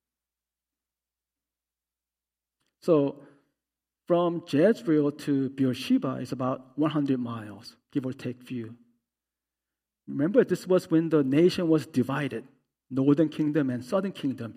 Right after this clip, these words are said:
He was part of the northern kingdom. So he went all the way down to the southern tip of the northern kingdom, but he kept running all the way to the southern part of the southern kingdom, Beersheba.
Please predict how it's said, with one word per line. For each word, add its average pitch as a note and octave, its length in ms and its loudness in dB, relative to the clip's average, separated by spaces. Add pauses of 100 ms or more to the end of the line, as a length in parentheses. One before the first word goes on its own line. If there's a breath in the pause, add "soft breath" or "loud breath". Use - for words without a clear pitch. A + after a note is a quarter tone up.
(140 loud breath)
He B3+ 320 6
was F3 240 4
part F#3+ 380 2
of F3 140 2
the D#3 100 4
northern F3 580 2
kingdom. A#2+ 500 -2 (280 loud breath)
So F#3 480 4 (640 loud breath)
he A#3 340 6
went G3+ 320 6
all A3 260 4
the C4 60 2
way A#3+ 140 10
down F#3+ 420 4
to F3+ 160 2
the D3+ 420 4 (120)
southern A3+ 380 4
tip A3+ 280 8
of F3 120 4
the D#3+ 120 6
northern A3 440 4
kingdom, D3 540 0 (300)
but D3 120 -2
he G3 120 0
kept F#3+ 300 4
running C3 340 2 (380)
all G#3+ 200 4
the A3 120 8
way G3+ 180 8
to G#3 120 0
the D#3 120 4
southern B3+ 460 2
part F#3 320 0
of D3+ 180 0
the D3+ 140 2
southern C4+ 340 2
kingdom, C3 380 -2
Beersheba. F3+ 640 4